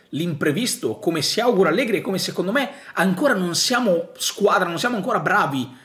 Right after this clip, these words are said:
nella gestione dell'imprevisto. Perché mi pare di capire questo.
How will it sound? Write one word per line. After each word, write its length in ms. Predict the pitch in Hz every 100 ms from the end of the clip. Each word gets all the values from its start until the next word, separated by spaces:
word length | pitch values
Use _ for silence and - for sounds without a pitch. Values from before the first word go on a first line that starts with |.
| -
nella 200 | 143 147
gestione 300 | 143 147 135
dell'imprevisto. 880 | 135 127 123 120 117 - 113 - _ _ _ _ _ _ _ _
Perché 200 | - 185
mi 120 | 220 196
pare 220 | 220 214
di 100 | 180
capire 320 | 151 220 147
questo. 500 | 185 151 - - -